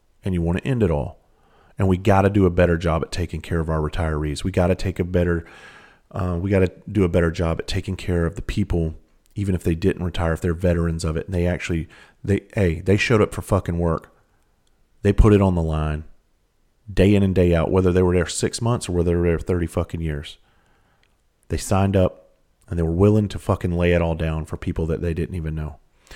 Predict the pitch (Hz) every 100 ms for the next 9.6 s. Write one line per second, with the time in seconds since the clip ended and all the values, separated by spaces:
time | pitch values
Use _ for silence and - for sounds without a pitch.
0 | - - 92 78 87 87 127 127 90 82
1 | 82 85 - 95 82 80 - 98 87 82
2 | 85 82 80 - 82 - 78 90 85 78
3 | 80 80 80 - 90 60 - - 101 98
4 | 92 - - - - - 95 90 85 -
5 | 87 80 - 80 80 76 73 76 87 92
6 | 131 135 120 - 90 87 - - _ _
7 | _ _ _ _ _ - - 95 - -
8 | 90 90 87 92 92 90 87 87 - -
9 | 85 82 - 95 85 80